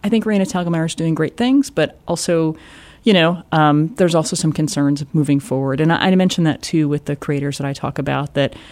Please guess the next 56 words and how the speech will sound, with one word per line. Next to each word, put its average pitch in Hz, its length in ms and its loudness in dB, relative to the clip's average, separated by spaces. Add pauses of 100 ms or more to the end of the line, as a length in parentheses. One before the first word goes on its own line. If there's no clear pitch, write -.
(160)
you - 100 0
know, 151 240 4
all 147 160 0
of 151 80 0
these 156 160 -2
characters, 143 680 -4 (120)
you 156 60 0
know, 143 200 2
broke 143 320 -2
the 156 80 -4
gender 165 280 0
line 196 260 4
in 190 180 0
comics, 196 460 0
but 147 200 -4
they're 143 200 -4
all 139 320 -2
white 143 420 -2
characters. 123 540 -6
They 139 140 -4
did 139 160 -2
not 131 260 -4
do 139 160 -2
anything 131 400 -2
to 135 120 -8
break 131 220 -6
down 131 220 -4
racial 131 300 -4
barriers 131 600 -6
or 127 160 -6 (300)
issues 139 360 -4
of 135 100 -6
ethnicity. 135 640 -6
So 139 300 -2
we 139 120 0
can 143 200 0
commend 156 360 2
them 156 120 2
in 143 100 2
some 170 240 -2
ways, 220 380 0
but 151 120 -4
I 143 80 -2
think 139 220 -8
we 143 100 -2
also 135 280 -4
need 135 180 0
to - 100 -10
lament 131 400 0
the 143 80 -4
way 131 220 -2
in 131 120 -2
which 131 260 -6
they 135 120 -4
didn't 135 260 -4
go 135 380 -2